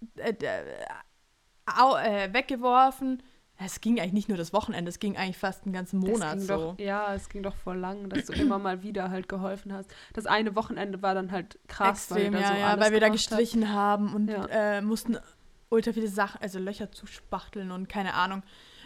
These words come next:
Speaker 1: Und ich erinnere mich noch, irgendwann im, das war noch relativ früh, im Mai, äh, Mai, im <laughs> November, ähm, da habe ich euch doch gesagt,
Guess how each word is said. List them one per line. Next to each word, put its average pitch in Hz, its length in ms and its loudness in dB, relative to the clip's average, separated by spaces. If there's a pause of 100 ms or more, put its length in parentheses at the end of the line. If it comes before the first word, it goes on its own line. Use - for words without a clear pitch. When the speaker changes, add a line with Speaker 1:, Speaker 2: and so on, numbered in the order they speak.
(220)
Speaker 1:
Und 233 460 4 (640)
ich - 200 -2
erinnere 294 320 4
mich 339 160 -2
noch, 330 160 0 (400)
irgendwann 311 720 4
im, 214 580 -2 (460)
das - 200 -20
war 269 120 6
noch 311 140 0
relativ 254 360 0
früh, - 100 -6
im 202 260 2
Mai, 185 520 -2
äh, 185 180 -4
Mai, 151 400 -12
im 185 240 -6
<laughs> 247 200 2
November, 208 760 -2 (880)
ähm, 254 260 4 (260)
da 240 160 2
habe 285 100 4
ich - 120 -6 (100)
euch 220 260 4
doch 254 260 -2 (360)
gesagt, 220 400 0